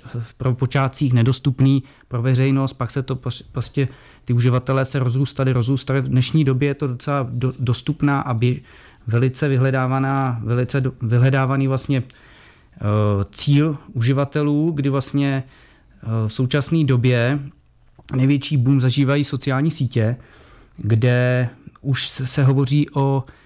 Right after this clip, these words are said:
eh, miliardách uživatelů, uživatelů, kdy vlastně například Facebook nap-, naprosto dominantní záležitost, kdy vlastně, která at-, který atakoval už v roce dva tisíce dvanáct, eh,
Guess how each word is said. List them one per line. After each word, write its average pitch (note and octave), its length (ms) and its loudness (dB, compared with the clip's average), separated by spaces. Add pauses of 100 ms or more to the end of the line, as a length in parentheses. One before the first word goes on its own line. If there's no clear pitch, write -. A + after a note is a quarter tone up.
(320)
eh, A2+ 280 -4
miliardách D3 960 0
uživatelů, A#2 960 0
uživatelů, C3+ 520 -2
kdy C3+ 160 2
vlastně C3+ 480 -2
například C3+ 500 -4
Facebook C3 380 -2
nap-, C3 280 0
naprosto C3 440 0
dominantní C3 540 2
záležitost, B2+ 800 -2 (340)
kdy A#2+ 200 0
vlastně, B2+ 320 -2
která C3 280 -2
at-, B2+ 240 -6 (240)
který C3+ 360 -4
atakoval C#3 580 -2
už C#3+ 200 -4
v C3+ 60 -2
roce D3+ 240 0
dva C#3+ 140 2
tisíce D3+ 440 -2
dvanáct, C#3+ 720 -2
eh, B2 400 -2